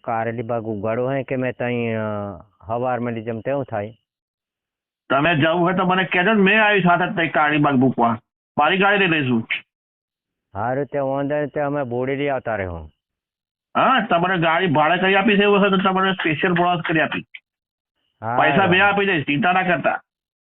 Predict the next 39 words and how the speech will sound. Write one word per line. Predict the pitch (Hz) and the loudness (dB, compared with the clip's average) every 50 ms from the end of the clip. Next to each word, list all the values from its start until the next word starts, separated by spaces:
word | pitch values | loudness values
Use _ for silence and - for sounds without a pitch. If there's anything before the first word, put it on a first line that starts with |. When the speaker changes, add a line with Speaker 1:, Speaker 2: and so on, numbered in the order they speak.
| _ _ _ _ | _ _ _ _
Speaker 1:
હારું, | - 101 110 113 120 123 127 131 135 135 135 131 113 104 | -10 -6 -4 -4 -2 -2 -2 -2 -2 -2 -4 -4 -4 -4
હારું. | 95 92 92 92 90 87 _ _ _ _ _ _ _ _ _ _ _ - | -4 -6 -6 -10 -12 -16 _ _ _ _ _ _ _ _ _ _ _ -2
Speaker 2:
હા, | - 143 196 247 240 202 147 - - | 0 2 2 2 2 0 -2 -2 -2
પૈસા | 135 147 156 175 180 | 0 0 2 2 2
ના | 180 185 185 185 | 2 4 4 4
હોય | 190 196 | 4 4
તો | 185 196 | 4 2
એવું | 196 196 185 | 2 2 2
ના | 190 190 190 | 2 0 0
બનતો | 185 185 180 202 190 | 0 -2 -2 0 0
કે | 180 190 | 0 0
ભાઈ | 185 180 190 175 | 0 0 0 0
કેવી | 165 - 165 170 170 | 0 2 2 2 2
રીતે | 165 180 160 | 2 0 0
જવું | 151 170 165 170 | 0 0 0 0
ને | 170 | 0
હું | 156 135 139 156 151 | 0 2 2 2 2
છે, | - 165 | 2 0
હું | 147 135 143 151 | 2 2 2 2
નહીં. | 143 123 104 - - _ _ _ _ _ _ _ _ _ _ _ _ _ - | 2 0 -2 -4 -8 _ _ _ _ _ _ _ _ _ _ _ _ _ -12
Speaker 1:
હારું, | 107 110 113 120 123 127 131 123 110 110 | -8 -6 -4 -4 -2 -2 -4 -4 -4 -4
હારું. | 110 101 95 90 90 90 _ _ _ _ _ _ _ _ _ _ _ _ _ _ - | -4 -4 -6 -8 -12 -16 _ _ _ _ _ _ _ _ _ _ _ _ _ _ 0
Speaker 2:
આવા | 117 127 135 151 165 | 2 2 4 4 4
જવાનું | 160 156 165 160 165 165 170 160 135 | 2 2 4 4 4 4 4 2 4
ભાડું | 147 151 147 156 156 156 | 4 4 4 2 2 2
હો | 165 175 | 2 2
બી | 170 170 | 2 2
આલ | 170 165 165 165 | 2 2 2 2
દઈશ, | 175 170 - | 2 0 0
તને | 170 165 165 165 | 0 0 0 0
ખાવા | - - 139 135 139 143 139 | 0 2 2 2 2 0 0
પીવાનો | - 147 147 147 151 | -2 0 0 0 0
ખર્ચો | 151 - 135 120 - 135 | -2 -2 -4 -2 0 0
આલ | 123 123 117 117 | 0 0 0 0
દઈશ | 113 107 | 0 -2
બધો, | 107 107 - 107 | -2 -2 -2 0
હા, | 123 151 202 254 240 175 | 0 0 0 0 0 0
મારા | 147 143 143 143 | 0 0 0 0
તરફથી. | - 143 123 117 - - 98 78 - | -2 -2 -4 -4 -4 -4 -6 -6 -8